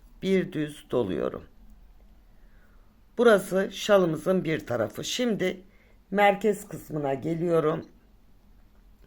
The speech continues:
Bir ters. Kahve çatlağı yapıyoruz burada. Üçüncü ilmeği diğerinin üzerine düşürüp,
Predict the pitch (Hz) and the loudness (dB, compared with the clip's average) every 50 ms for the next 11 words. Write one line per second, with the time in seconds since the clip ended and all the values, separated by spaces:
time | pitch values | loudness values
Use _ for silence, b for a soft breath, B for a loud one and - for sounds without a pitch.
0 | _ - - _ - - - - - - 202 202 196 196 - 175 160 156 151 - | _ -20 -20 _ -20 -20 -20 -20 -8 -2 -2 -2 -2 -2 -2 -2 0 0 -2 -4
1 | - - - - - - _ _ _ _ - - _ _ - - _ - - - | -8 -20 -20 -20 -20 -20 _ _ _ _ -20 -20 _ _ -20 -20 _ -20 -20 -20
2 | - _ - _ - - _ - - - - _ - - - _ _ - - _ | -20 _ -20 _ -20 -20 _ -20 -20 -20 -20 _ -20 -20 -20 _ _ -20 -20 _
3 | _ - - _ _ - _ _ _ - - - 196 180 175 190 190 185 - 160 | _ -20 -20 _ _ -20 _ _ _ -12 -2 -2 -2 0 2 0 -2 0 0 -2
4 | 139 - - 127 135 135 135 131 127 127 - 135 135 131 117 147 - - - 135 | -4 -4 -2 -2 -2 0 0 -2 -2 -4 -4 -4 -4 -4 -4 -8 -12 -10 -10 -10
5 | 113 - - 165 - - - 190 190 - 202 185 175 160 180 180 165 160 156 151 | -8 -4 -4 -4 -4 -4 -8 -8 -4 -4 -2 -2 -2 -2 -2 -2 -2 -2 -4 -4
6 | 143 143 139 143 147 147 - - b b b b b b b b b b _ _ | -4 -2 -4 -4 -6 -6 -10 -16 b b b b b b b b b b _ _
7 | - 196 202 190 180 165 156 165 165 160 - - - 151 147 143 147 147 143 147 | -4 0 2 2 2 2 0 -2 -4 -4 -6 -4 -2 -2 -2 0 -2 -4 -4 -6
8 | 156 156 - - 160 139 151 151 147 - - | -10 -12 -8 -8 -6 -4 -4 -4 -6 -8 -16